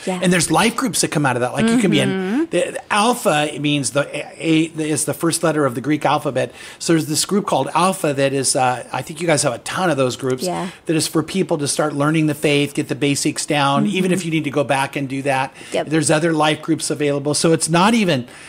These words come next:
Speaker 2: just the Thursday night or the
Speaker 1: No,
Speaker 2: on
Speaker 1: yeah.
Speaker 2: demand. It's, it's got life. It's, it's about community. It's about doing
Speaker 1: Yeah.
Speaker 2: things.
Speaker 1: Yeah, it's about doing life together. So.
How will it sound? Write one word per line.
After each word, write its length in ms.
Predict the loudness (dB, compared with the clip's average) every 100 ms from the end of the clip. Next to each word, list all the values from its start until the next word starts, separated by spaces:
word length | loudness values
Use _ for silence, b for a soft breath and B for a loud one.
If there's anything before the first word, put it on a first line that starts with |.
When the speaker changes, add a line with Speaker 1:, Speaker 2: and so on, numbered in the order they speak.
| B
Speaker 2:
just 260 | -2 0 2
the 60 | 0
Thursday 400 | 2 2 2 0
night 400 | 0 2 2 -2 0
or 160 | 2 2
the 80 |
Speaker 1:
No, 220 | 4 2 4
Speaker 2:
on 140 | 2
Speaker 1:
yeah. 60 | 2
Speaker 2:
demand. 400 | 2 2 2 0
It's, 240 | -4 -6
it's 200 | -6 -4
got 220 | -2 -2
life. 480 | -2 0 0 0 -6
It's, 160 | -10 -4
it's 240 | -4 -4
about 340 | -4 -2 -2 -2
community. 540 | -4 0 0 -2 -4
It's 160 | -4 -2
about 260 | 0 0
doing 120 | 0 0 0 0
Speaker 1:
Yeah. 100 | -2
Speaker 2:
things. 340 | -2 -4 -6 -8 -6
Speaker 1:
Yeah, 320 | -2 0 0
it's 160 | -2
about 600 | -2 2 2 0 -6 -10 -4
doing 200 | -2 0
life 220 | 0 0
together. 380 | -4 -2 0 0 0 -2 -6 -10 -14
So. 400 | -12 -8 -6 -8